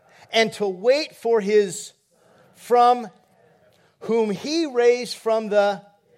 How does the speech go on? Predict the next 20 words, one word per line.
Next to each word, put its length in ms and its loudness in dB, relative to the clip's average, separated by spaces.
Jesus 640 -8
who 140 -12
rescues 540 -6
us 240 -4
from 280 -6
the 100 -8
coming 500 -8
wrath. 260 -18
Let's 200 -8
read 140 -16
that 120 -8
again. 240 -12
I 60 -8
like 280 -8
that. 260 -8
You 280 -6
turn 340 -8
to 60 -6
God 460 2
from, 500 -2